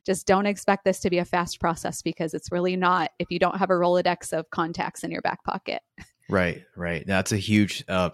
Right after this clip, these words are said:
Speaker 2: kind of expectation. Going back to the beginning of this episode, we talked about, I wanted to have an honest conversation around expectations and what it really takes. So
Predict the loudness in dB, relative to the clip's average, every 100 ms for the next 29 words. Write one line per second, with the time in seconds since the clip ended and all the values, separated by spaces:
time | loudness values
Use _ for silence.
0 | -4 -4 0 0 0 0 2 2 2 2
1 | 4 2 2 0 0 0 0 -2 -4 -10
2 | -12 -10 -6 -4 -2 0 0 0 -4 -4
3 | -12 -20 _ _ 4 6 6 4 2 0
4 | 0 0 2 2 2 0 0 0 -2 -4
5 | -6 0 -2 0 -4 -2 2 0 0 -4
6 | -2 -4 0 0 0